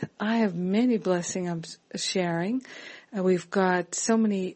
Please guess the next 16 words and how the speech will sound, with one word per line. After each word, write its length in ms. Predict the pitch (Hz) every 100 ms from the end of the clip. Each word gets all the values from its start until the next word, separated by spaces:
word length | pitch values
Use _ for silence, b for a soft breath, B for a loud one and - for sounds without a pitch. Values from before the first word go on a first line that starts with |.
| -
events 520 | 185 180 175 175 -
coming 340 | - 185 175
up 200 | 180 -
right 220 | 196 180 180
now. 200 | 185 262
We've 120 | -
got 220 | 180 175
the 80 | 180
Living 320 | 175 180 180
A 60 | 170
Course 400 | - 180 - 185
in 80 |
Miracles 440 | 175 175 - 180 -
free 260 | - 185
classes 640 | 175 - 175 170 - 175 180
on. 320 | 170 180